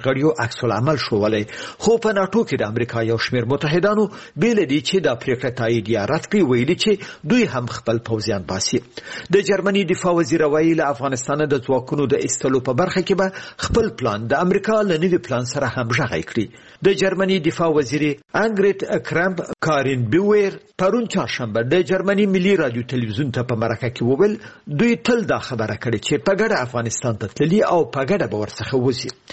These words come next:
د همداراز وویل، د ځواکونو د منظم ایستلو ملاتړ کوي او هیله لري چې په دې اړه اوس په ناټو کې پریکړه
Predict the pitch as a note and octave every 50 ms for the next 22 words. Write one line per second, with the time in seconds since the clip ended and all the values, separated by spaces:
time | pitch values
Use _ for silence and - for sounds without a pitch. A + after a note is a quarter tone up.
0 | - - - - - - D#3+ F#3 E3+ B2 B2 E3+ E3+ D#3 E3 E3 D#3+ D#3+ D#3 B2
1 | D#3 E3+ F#3 G3 G3 F#3+ - - - - - - E3+ F3 - C#3 D#3+ D3+ D3 -
2 | E3+ D#3+ E3 C#3 D#3 D#3 D3 D3+ C#3+ C3+ C3 A#2 - D3 C#3+ C#3 C#3+ C3+ - -
3 | A3 A3+ A#3 A3 F#3+ G3 F#3+ F#3 F#3 A3 A3 F3+ - - B2+ A2 A#2 A#2+ B2+ C3+
4 | C3 B2+ - B3 A#3 A3+ D#3+ B2+ C3 A#2 A#2 A#2 - A#2+ G2+ - - - - -
5 | - - D#3 C#3 B2 C3+ - - B2+ C3 C3 A#2 A#2 D#3+ G3 A#3 A#3+ A3+ - -
6 | G#3+ G3+ D#3 C#3 A#2+ A2+ - - D3+ C#3+ - F#3 F3+ - - G3 F3+ C#3 - -
7 | A2+